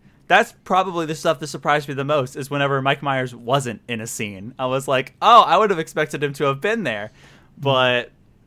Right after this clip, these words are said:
otherwise, it was all right. Uh, young Jamie Lee Curtis, I thought, was pretty good. Um, other than that, yeah, the story's kind of there-ish.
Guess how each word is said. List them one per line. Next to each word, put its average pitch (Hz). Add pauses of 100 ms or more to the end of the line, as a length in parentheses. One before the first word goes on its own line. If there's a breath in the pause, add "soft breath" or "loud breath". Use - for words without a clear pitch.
(160)
otherwise, 165 (380)
it 208
was 302
all 190
right. 131
Uh, 139 (280)
young 165
Jamie 175
Lee 147
Curtis, 131
I 123
thought, 117
was 123
pretty 117
good. 113 (1040 soft breath)
Um, 120 (1200 soft breath)
other 139 (100)
than 175
that, 120
yeah, 127
the 120
story's 151
kind 131
of 123 (1200)
there-ish. 131